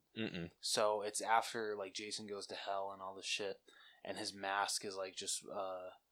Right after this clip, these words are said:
Speaker 2: on, just laying on the ground in the dirt, and Freddy's glove pops up and grabs his mask and drags it down.
Speaker 1: Oh, that's cool.
Speaker 2: Yeah, it was an awesome
Speaker 1: <laughs>
Speaker 2: tease, and you just hear Freddy's laugh,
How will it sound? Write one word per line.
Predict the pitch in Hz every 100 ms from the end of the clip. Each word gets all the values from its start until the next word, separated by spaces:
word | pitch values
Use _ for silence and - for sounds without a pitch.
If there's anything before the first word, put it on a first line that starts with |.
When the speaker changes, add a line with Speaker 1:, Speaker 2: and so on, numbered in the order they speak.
| _ _ _ -
Speaker 2:
on, | 113 104 101 -
just | - -
laying | 101 101
on | 98
the | 92
ground | 95 95 95
in | 90
the |
dirt, | 92 90 85 - _ _ _ _ -
and | 98
Freddy's | - 113 107 101
glove | 110 101 -
pops | - - 107 98 - -
up | 101 90 - - _ _ _ _ -
and | 104 104
grabs | 101 101 95 92 -
his | 92
mask | 90 90 87 - 92
and | 92
drags | 92 90 87 90
it | -
down. | 87 - - _ _ _ _ _ _ -
Speaker 1:
Oh, | 98 82
that's | 82 -
cool. | - 80 82
Speaker 2:
Yeah, | 87 90 -
it | 147
was | 147
an | 139 - -
awesome | 127 123 127 117 226
Speaker 1:
<laughs> | 202
Speaker 2:
tease, | 117 -
and | -
you | -
just | 117 139
hear | 123
Freddy's | - - 107 104 101
laugh, | 98 98 92 87 -